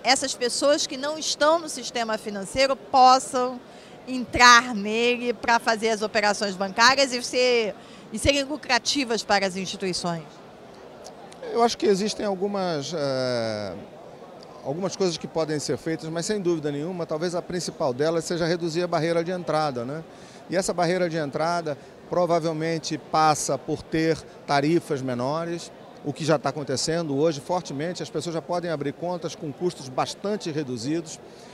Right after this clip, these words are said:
Speaker 2: por uma simplificação do processo, né? E os equipamentos móveis também permitem que isso ocorra, por ter algum tipo de, eh,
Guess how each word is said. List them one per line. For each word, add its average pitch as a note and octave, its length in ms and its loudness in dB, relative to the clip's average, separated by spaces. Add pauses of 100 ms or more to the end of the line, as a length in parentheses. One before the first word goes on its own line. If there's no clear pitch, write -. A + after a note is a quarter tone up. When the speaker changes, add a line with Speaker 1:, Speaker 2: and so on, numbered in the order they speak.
(120)
Speaker 2:
por - 120 -2
uma G3+ 160 2
simplificação G3+ 960 -2
do F#3 80 -2
processo, E3 640 -2 (240)
né? E3 220 -4 (320)
E E3 80 2
os F3 140 4
equipamentos F3 500 -2
móveis D#3 400 -2
também F3+ 500 2 (240)
permitem E3+ 720 2
que E3+ 160 -4
isso D#3+ 220 0
ocorra, E3 500 -2 (400)
por F#3+ 160 0
ter A#3+ 320 2 (200)
algum F3 420 0
tipo G#3+ 460 0
de, E3 440 4 (240)
eh, D3+ 1000 4